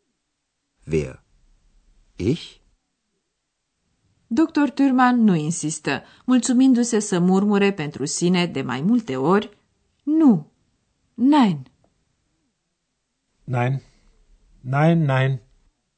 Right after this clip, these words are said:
Speaker 2: Doctor Thürmann îi spune apoi lui Andreas că el găsește așa ceva nepoliticos, unhöflich. Doctor Thürmann îi se adresează lui Andreas spunându-i „tinere”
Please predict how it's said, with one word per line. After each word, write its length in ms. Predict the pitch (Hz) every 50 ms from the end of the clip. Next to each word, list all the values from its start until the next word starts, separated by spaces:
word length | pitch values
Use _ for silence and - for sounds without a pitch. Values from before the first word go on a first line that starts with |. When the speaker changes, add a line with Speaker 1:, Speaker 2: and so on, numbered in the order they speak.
| _ _ _ _ _ _ _ _ _ _ _ _ _ _ _ _ _ _ _ _ _ _ _ _
Speaker 2:
Doctor 460 | - 196 202 190 - - 139 131 -
Thürmann 600 | - 202 202 214 247 285 320 349 - _ _ _ -
îi 100 | - 294
spune 340 | 294 - - - 392 370 302
apoi 320 | 226 196 202 190 190 185
lui 140 | 170 147 101
Andreas 580 | 95 143 160 156 175 180 190 196 220 254 - -
că 120 | - 180
el 140 | 156 160 123
găsește 540 | - 135 135 - - 165 165 165 - - -
așa 220 | 95 - - 139
ceva 440 | 143 - - 151 151 180 202 262 262 - - _ _ _
nepoliticos, 1200 | - 254 262 311 320 320 285 302 285 285 285 - 294 285 277 - - 220 190 160 - - - - _ _ _ _ _ _ _ _ _ _ _ _ _ _ _
unhöflich. 920 | - 277 302 359 359 - 262 220 170 170 - - 135 120 139 - - _ _ _ _ _ _ _ _ _ _ _ _ _ _ _ _ _ _
Doctor 420 | - 165 165 151 - - 101 -
Thürmann 460 | - - 202 202 226 247 254 285 294 - - - - - -
îi 100 | - 254
se 120 | 247 - 302
adresează 640 | 294 247 240 262 277 277 - 339 359 349 262 - 185
lui 200 | 147 143 123 98
Andreas 580 | 135 147 160 160 170 180 190 202 214 226 - - - - - _
spunându-i 840 | - - - - 247 254 262 277 269 262 233 269 262 262 254 - _ -
„tinere” 600 | - 339 330 285 233 175 143 131 135 135 -